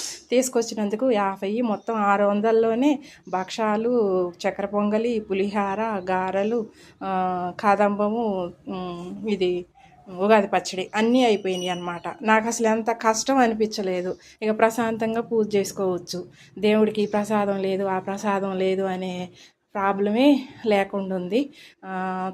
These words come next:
thanks to పోలాస్ జ్యూస్ షాప్. ఆ, పోయిన సంవత్సరం కూడా చేశారు కానీ నేను తీసుకోలేదు. ఈసారి అసలు చూద్దాము అన్న ఉద్దేశంతోని, ఆ, ఇది తీసుకున్నా. తీసుకున్నందుకు చాలా సాటిస్ఫాక్షన్ అయ్యాను.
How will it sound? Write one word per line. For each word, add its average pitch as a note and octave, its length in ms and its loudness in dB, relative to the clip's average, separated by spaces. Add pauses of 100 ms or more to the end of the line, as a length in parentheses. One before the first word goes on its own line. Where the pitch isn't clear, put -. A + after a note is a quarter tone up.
(100)
thanks G#3 500 -2
to A3 140 2
పోలాస్ G3 720 4 (640)
జ్యూస్ G3 380 0
షాప్. G#3 260 6 (540)
ఆ, F#3+ 420 -8 (380)
పోయిన G#3 160 4
సంవత్సరం A#3 360 4
కూడా A3+ 160 6
చేశారు G#3+ 400 4
కానీ A#3 420 2 (260)
నేను G#3 240 0
తీసుకోలేదు. A3 840 4
ఈసారి A3 480 4
అసలు A#3 180 4
చూద్దాము A3 760 2
అన్న G3+ 240 0
ఉద్దేశంతోని, G3+ 960 -2 (440)
ఆ, F3 520 -10 (140)
ఇది F3+ 560 -2 (440)
తీసుకున్నా. A3 520 0
తీసుకున్నందుకు G#3+ 840 -4
చాలా G3 400 -2
సాటిస్ఫాక్షన్ G3 800 -6
అయ్యాను. F3 440 -6